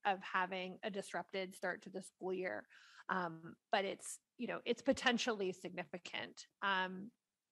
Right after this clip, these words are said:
and I, I was talking with, uh, one of my kids' former teachers today on my way into a meeting here, and, and we were talking about school starting, and, and I, I said something to the effect of, you know,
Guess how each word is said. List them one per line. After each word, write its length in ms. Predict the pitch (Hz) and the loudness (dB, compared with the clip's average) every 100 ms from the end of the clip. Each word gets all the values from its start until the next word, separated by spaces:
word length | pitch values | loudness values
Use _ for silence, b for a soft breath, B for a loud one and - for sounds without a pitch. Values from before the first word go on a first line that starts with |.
| _ - _ _ - | _ -16 _ _ -2
and 560 | 208 185 180 180 180 - _ - | 2 4 4 2 -2 -10 _ -2
I, 160 | 202 - | -2 0
I 140 | 214 | 2
was 200 | 208 202 | 2 0
talking 580 | - 196 196 185 185 185 - | 0 0 0 -2 -4 -8 -8
with, 240 | 226 208 - _ B B B B | -2 0 -2 _ B B B B
uh, 240 | 196 185 180 | 4 4 2
one 240 | 240 208 196 | 0 0 2
of 80 | |
my 180 | 196 185 | 4 2
kids' 400 | 185 214 185 190 | 2 0 -2 -4
former 300 | - 196 190 | 0 2 2
teachers 480 | 190 185 - 190 185 | 0 -4 -2 -2 -2
today 480 | - 202 208 202 202 | -4 2 4 4 4
on 240 | 185 190 | 2 0
my 140 | 185 185 | -2 -2
way 240 | 190 190 | -2 -2
into 260 | 190 202 202 | -4 -2 -4
a 60 | - - - | -4 -10 -6
meeting 320 | 240 214 214 | -2 -2 -2
here, 240 | 226 208 196 | -2 0 0
and, 160 | 196 - | -2 -4
and 140 | 214 208 | -4 0
we 80 | |
were 140 | 196 190 | -2 -2
talking 400 | - 208 208 202 | 0 0 0 -4
about 260 | 185 - - | -2 -2 -4
school 220 | 220 208 | -2 -2
starting, 520 | - 196 196 185 180 | 0 0 0 -2 -4
and, 160 | 175 190 B B B B B _ | -8 -10 B B B B B _
and 140 | 214 202 | 2 4
I, 160 | 190 - | 2 2
I 120 | - 220 | 2 4
said 280 | - 208 | 6 4
something 340 | 254 240 247 220 | 4 4 4 2
to 60 | |
the 80 | 196 | 2
effect 340 | 196 214 196 202 | 2 2 2 2
of, 100 | 185 | -2
you 120 | 233 | 0
know, 320 | 214 185 185 | 4 4 4